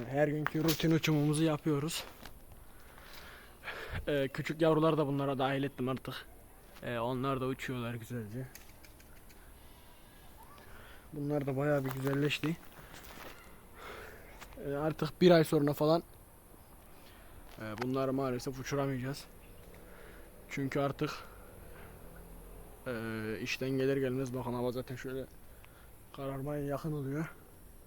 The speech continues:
Şöyle bir ay sonra falan da artık tam kararır gelirken. O yüzden bunlar anca cumartesi, pazar günleri uçuracağız.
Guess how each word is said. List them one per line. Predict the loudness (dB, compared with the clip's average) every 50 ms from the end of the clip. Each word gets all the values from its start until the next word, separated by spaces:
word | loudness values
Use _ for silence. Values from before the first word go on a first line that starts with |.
| -20 -20 -20 -20 -18 -18 -18 -18 -18 -20 -20 -18 -18 -18 -18 -18 -18 -14 -8
Şöyle | -6 -4 -2 -2 0 2
bir | 4 4
ay | 4 4
sonra | 2 0 2 2 2
falan | 4 6 6 6 6 6
da | 6
artık | 6 4 4 0 0 2
tam | 2 2 2
kararır | 2 2 2 2 4 4 4 4
gelirken. | 2 2 2 2 2 0 0 0 0 0 0 -2 -4 -6 -8 -16 -16 -18 -18 -18 -18 -18 -20 -20 -20 -18 -18 -18 -18 -18 -20 -20 -18 -18 -18 -20 -20 -20 -18 -16 -16 -16 -16 -14 -8
O | -4 -2 0
yüzden | 0 0 0 0 0 0 0
bunlar | 0 0 0 -2 -2 -4 -8 -18 -20 -20 -18 -18 -18 -16 -16 -16 -16 -16 -16 -18 -20 -20 -20 -20 -20 -10 -4
anca | -2 0 0 0 0 0 0
cumartesi, | 2 2 2 2 2 0 -2 -4 -2 -2
pazar | 0 2 2 2 2
günleri | 0 0 -2 -2 -2 -2
uçuracağız. | -4 -4 -6 -8 -8 -6 -6 -8 -8 -10 -14